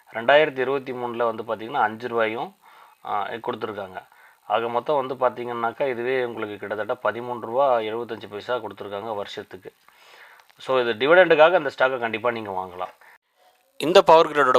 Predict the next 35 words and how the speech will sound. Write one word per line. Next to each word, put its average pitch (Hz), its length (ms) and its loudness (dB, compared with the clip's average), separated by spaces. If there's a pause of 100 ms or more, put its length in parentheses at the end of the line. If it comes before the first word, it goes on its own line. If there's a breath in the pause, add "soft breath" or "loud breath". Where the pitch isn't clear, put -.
(100)
போனஸ்ன்னு 139 440 2
பார்த்தீங்கன்னா, 113 300 0
ரெண்டு 123 300 0
போனஸ் 131 380 4
கொடுத்துருக்காங்க. 101 560 -6 (580 loud breath)
ஆ, 104 680 2
ரெண்டாயிரத்தி 156 440 4
இருபத்தி 151 340 2
மூணுல 139 300 2
ஒரு 127 180 6
போனஸ், 117 340 0
ரெண்டாயிரத்தி 131 440 2
இருபத்தி 123 320 -2
ஒண்ணுல 107 160 0
ஒரு 95 140 0
போனஸ், 90 400 -4
ஒன் 123 220 4
இஸ் - 260 2
த்ரீ 117 180 -4
கொடுத்துருக்காங்க. 87 680 -10 (760 loud breath)
அதே 147 300 4
மாதிரி 170 360 6
ஷேர் 143 40 6
ஹோல்டர், 160 480 2
ஷேர் 147 140 4
ஹோல்டர் 147 360 4
பேட்டர்ன்ஸ்னு 131 440 0
பார்க்கும்போது, 117 640 0 (540 loud breath)
ப்ரொமோட்டர்ஸ் 190 420 8
கிட்ட 151 180 4
வந்து 143 220 4
ஃபிஃப்டி 151 240 -4
ஒன் 143 140 2
பாயிண்ட் 123 280 2
தேர்ட்டி 113 180 0